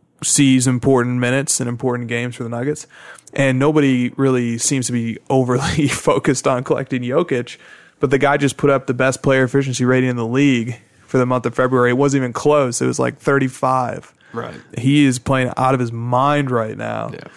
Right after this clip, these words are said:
Speaker 1: The Nuggets are gonna be a tough out for anybody. So the Mavericks are gonna have to face up against one of those three teams,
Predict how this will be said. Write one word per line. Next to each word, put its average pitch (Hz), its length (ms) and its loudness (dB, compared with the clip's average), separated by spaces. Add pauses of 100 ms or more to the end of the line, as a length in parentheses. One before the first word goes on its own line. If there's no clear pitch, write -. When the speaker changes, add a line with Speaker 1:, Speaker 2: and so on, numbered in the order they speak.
(500)
Speaker 1:
The 135 100 2
Nuggets 139 380 2
are 135 80 4
gonna 131 180 2
be 127 100 4
a 123 80 2
tough 131 300 0
out 127 220 0
for 123 120 -2
anybody. 120 480 -2 (460)
So 127 220 2
the 120 140 0
Mavericks 135 380 2
are 135 60 2
gonna 131 100 2
have 127 120 -2
to 127 100 0
face 131 320 0
up 123 80 2
against 123 260 -2
one 127 160 2
of 123 60 2
those 120 400 0 (120)
three 127 300 -2
teams, 107 760 -8